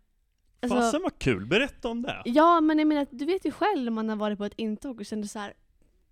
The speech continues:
Speaker 1: "Fan vad bra det här gick.
Speaker 2: Ja,
Speaker 1: Jag
Speaker 2: ja,
Speaker 1: var
Speaker 2: ja.
Speaker 1: sylvass, jag var
Speaker 2: Ja.
Speaker 1: on fire."
Speaker 2: Slår sig på bröstet.
Speaker 1: Ja, ja, ja, men
Speaker 2: Mm.
Speaker 1: verkligen så. Ja,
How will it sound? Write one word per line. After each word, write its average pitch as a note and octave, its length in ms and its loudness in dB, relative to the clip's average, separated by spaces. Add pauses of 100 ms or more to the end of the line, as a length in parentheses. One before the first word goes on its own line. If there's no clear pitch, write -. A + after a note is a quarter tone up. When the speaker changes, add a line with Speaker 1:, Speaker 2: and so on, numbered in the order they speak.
(300)
Speaker 1:
"Fan - 760 -8
vad F3+ 140 -8
bra D#3 180 -6
det G3+ 80 -8
här G3+ 180 -8
gick. - 260 -14
Speaker 2:
Ja, A#3+ 80 4
Speaker 1:
Jag C#4 120 8
Speaker 2:
ja, A3 40 8
Speaker 1:
var G#3+ 80 6
Speaker 2:
ja. F#3+ 140 4
Speaker 1:
sylvass, C4+ 680 2
jag E4 80 2
var C4+ 100 4
Speaker 2:
Ja. D#3 80 2
Speaker 1:
on G3+ 80 -6
fire." E3+ 560 0
Speaker 2:
Slår E3+ 260 2
sig D3+ 140 -4
på D#3 80 4
bröstet. C3+ 560 2
Speaker 1:
Ja, F4+ 60 12 (120)
ja, D4+ 220 4
ja, F4 80 6
men F#4+ 160 2
Speaker 2:
Mm. E4 80 6
Speaker 1:
verkligen E4+ 560 10
så. - 140 -6
Ja, G#3 200 -2